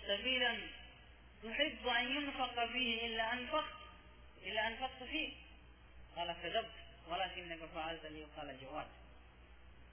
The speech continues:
আল্লাহ তাবারক ওয়া তাআলা বলবেন, আল্লাহ তাবারক ওয়া তাআলার কাছে সে ব্যক্তি স্বীকারোক্তি দিবে, "হে আল্লাহ, এই যে আমাকে সম্পদ দান করেছিলে,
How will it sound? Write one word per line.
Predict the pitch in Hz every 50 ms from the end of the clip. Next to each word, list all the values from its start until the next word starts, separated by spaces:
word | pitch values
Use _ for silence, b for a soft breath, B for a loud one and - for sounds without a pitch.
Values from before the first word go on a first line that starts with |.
| - - - - - - - - - - - -
আল্লাহ | 147 165 190 196 196
তাবারক | 196 208 208 202
ওয়া | 208 202
তাআলা | 214 208 202
বলবেন, | 202 240 254 269 254 247 214 170 - - - - - - - - - - - - - - - - - - - - - -
আল্লাহ | - 202 208 220 226
তাবারক | 226 233 240 240
ওয়া | 233 240
তাআলার | 240 240 233 233
কাছে | 233 233 233 233 240
সে | 254 233
ব্যক্তি | 240 240 233 - 233
স্বীকারোক্তি | 240 247 247 262 269 285 311 302 302 302
দিবে, | 240 240 254 233 214 - - - - - - - - - 170 180
"হে | 202 214
আল্লাহ, | 220 233 233 220 202 160 - - - - - - - - -
এই | - 247 277
যে | 262 277
আমাকে | 262 240 233 226 233 233 240 240 - -
সম্পদ | 202 190 185 185 214 208 196 175
দান | 180 175 175 175 175 175
করেছিলে, | 175 170 165 - 185 185 170 160 -